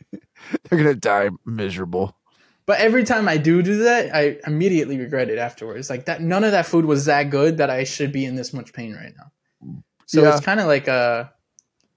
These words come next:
Speaker 2: I guess it's the experience.
Speaker 1: Yeah.
Speaker 2: <laughs>
Speaker 1: I used to
Speaker 2: The
Speaker 1: do, like,
Speaker 2: friends you
Speaker 1: food
Speaker 2: made along the way.
Speaker 1: I used to do food competitions at,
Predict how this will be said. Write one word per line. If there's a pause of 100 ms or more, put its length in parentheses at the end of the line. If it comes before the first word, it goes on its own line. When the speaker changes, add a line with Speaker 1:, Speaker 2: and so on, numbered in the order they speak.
(720)
Speaker 2:
I
guess
it's
the
experience. (360)
Speaker 1:
Yeah. (400)
Speaker 2:
<laughs>
Speaker 1:
I
used
to
Speaker 2:
The
Speaker 1:
do,
like,
Speaker 2:
friends
you
Speaker 1:
food
Speaker 2:
made
along
the
way. (480)
Speaker 1:
I
used
to
do
food
competitions
at,